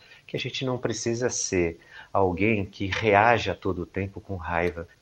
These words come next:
por causa disso, pra defender o seu nicho. Não é mais esse tempo. Esse tempo está começando a findar. Você vai falar, antes você me pergunte, né, que a gente nem conversou sobre isso, mas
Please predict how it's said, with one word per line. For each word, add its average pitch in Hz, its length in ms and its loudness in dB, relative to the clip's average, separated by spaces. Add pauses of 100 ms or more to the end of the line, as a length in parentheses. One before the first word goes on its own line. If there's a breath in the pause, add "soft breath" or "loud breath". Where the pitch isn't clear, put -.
(120)
por 95 120 -4
causa 95 300 2
disso, 90 220 -2
pra 90 80 2
defender 95 500 0
o 95 80 2
seu 98 260 -4
nicho. 90 440 -4 (1600)
Não 135 320 2
é 139 80 8
mais 110 520 6
esse - 240 -2
tempo. - 420 -2
Esse - 160 -6
tempo 117 260 0
está 113 400 2 (240)
começando 135 440 0
a 131 60 6
findar. 85 500 2
Você 143 120 4
vai 139 80 -4
falar, 131 440 8 (160 loud breath)
antes 147 180 2
você 156 80 0
me 147 100 4
pergunte, 127 680 6
né, 117 100 2
que 120 80 0
a 113 40 6
gente 107 180 0
nem 117 100 4
conversou 104 480 4
sobre 104 320 0
isso, 135 180 10
mas - 120 -4